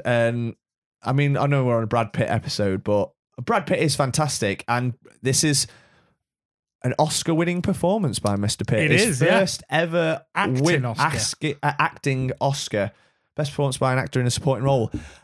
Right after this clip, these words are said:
Speaker 1: And I, controversially,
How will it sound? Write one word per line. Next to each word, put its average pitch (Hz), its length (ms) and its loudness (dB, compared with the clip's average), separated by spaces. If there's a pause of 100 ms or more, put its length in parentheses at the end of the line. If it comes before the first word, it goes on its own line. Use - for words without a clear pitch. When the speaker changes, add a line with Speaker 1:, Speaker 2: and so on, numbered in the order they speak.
(120)
Speaker 1:
And 247 340 0 (800)
I, 269 380 2 (1080)
controversially, 180 1000 0